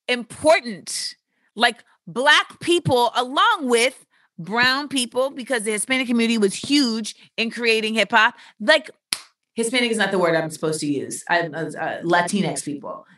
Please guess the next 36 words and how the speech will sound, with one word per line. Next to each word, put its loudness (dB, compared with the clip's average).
You 0
see? 0
You 0
see 0
how 6
brainwashing 2
works? 0
Like, 4
some 0
shit -2
just -2
don't 0
never 6
go 6
away, 0
even -4
though, 2
even -2
when 2
you 0
know, 6
it's -2
just -8
in 2
your 2
brain. 0
Get 2
it 4
out 4
of -8
there. -6
Listen, 0
hip 4
hop 4
was -2
created 2